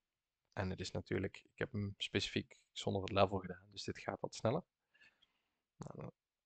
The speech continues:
zou die zo klaar zijn. En als jullie geluk hebben, zien jullie nog net even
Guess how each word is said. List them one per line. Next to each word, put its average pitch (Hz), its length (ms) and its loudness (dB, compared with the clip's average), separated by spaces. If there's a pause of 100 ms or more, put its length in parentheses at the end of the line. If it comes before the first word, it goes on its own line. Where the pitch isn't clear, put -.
(400)
zou 107 220 0
die 110 160 -6
zo 143 320 6
klaar 123 340 8
zijn. 208 240 4 (600)
En - 160 -12
als - 200 -10
jullie - 200 -12
geluk 131 300 0
hebben, 113 220 8
zien 110 100 2
jullie 104 180 4
nog 101 160 2
net 101 260 2
even 101 380 -2